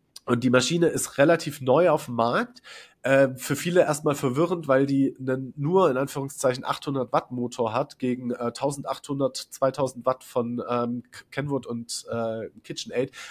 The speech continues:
Aber es ist ein Gleichstrommotor, deswegen sind die achthundert Watt. Das ist ein bisschen irreführend.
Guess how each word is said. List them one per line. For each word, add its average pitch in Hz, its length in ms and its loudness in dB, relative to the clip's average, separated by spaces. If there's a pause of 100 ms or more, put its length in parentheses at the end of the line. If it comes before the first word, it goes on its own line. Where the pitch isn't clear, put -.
Aber 131 180 0
es - 80 -2
ist 135 100 -4
ein 135 120 -8
Gleichstrommotor, 98 1120 0
deswegen 127 460 -4
sind 120 220 -10
die - 160 -8
achthundert 113 520 -4
Watt. 131 180 2
Das 113 100 -6
ist 131 140 -10
ein 127 40 -12
bisschen 113 200 -12
irreführend. 104 580 -8